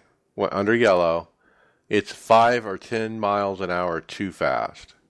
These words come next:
compared to what the pit road speed is. So there's something wrong there. And I, you know, somebody else mentioned it in one of the races, and I kind of agreed. The other problem is people don't know how to pace. I mean, when you're under caution, you gotta go. You gotta get caught up, especially at Martinsville,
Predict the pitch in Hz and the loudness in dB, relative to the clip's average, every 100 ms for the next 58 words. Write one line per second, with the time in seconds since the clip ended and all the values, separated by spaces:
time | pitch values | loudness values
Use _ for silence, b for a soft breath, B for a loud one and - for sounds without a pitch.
0 | b b b b - 95 117 123 117 104 | b b b b -6 -4 2 2 2 -2
1 | 92 90 - 87 101 73 85 80 - - | -2 -2 -2 -8 -4 -2 -2 -6 -8 -6
2 | 87 71 60 50 - - 95 85 78 _ | -6 -6 -10 -14 -10 0 2 2 0 _
3 | b b b b b 104 95 - 135 175 | b b b b b -2 -2 2 2 2
4 | 123 90 92 98 87 71 60 50 80 87 | -2 0 2 2 0 -6 -8 -8 -6 -2
5 | 87 90 - _ _ _ _ _ - 92 | 0 0 -4 _ _ _ _ _ -10 -4
6 | 82 - 127 139 117 101 101 101 101 - | -4 -2 0 2 4 2 0 -4 -4 -4
7 | 95 92 82 90 87 82 85 90 101 90 | -2 -4 -2 -6 -4 -2 0 -2 -4 -2
8 | 85 90 - 92 82 73 71 87 90 98 | 0 0 0 -2 -2 -6 -2 0 0 -2
9 | 110 - B B B B B B B 117 | -8 -20 B B B B B B B 2
10 | 151 185 135 110 101 101 - - 151 151 | 4 2 2 2 2 -4 -8 -8 -6 -4
11 | 131 117 107 101 104 85 - 151 101 71 | -2 -2 -2 -2 -2 -4 -4 -2 -2 -4
12 | - 87 92 92 95 87 95 110 101 - | -10 -8 -6 -6 -6 -4 -2 0 -2 2
13 | 110 127 - 87 90 87 107 113 98 - | 2 2 -2 -12 -12 -4 0 0 -2 -2
14 | 113 127 90 87 101 92 90 - - 95 | 2 2 0 -2 -2 -2 -4 -6 0 2
15 | 98 98 78 76 - 139 - 95 67 90 | 2 0 -2 -8 0 0 0 -6 -4 -4
16 | 101 87 78 71 69 | -4 -6 -10 -10 -10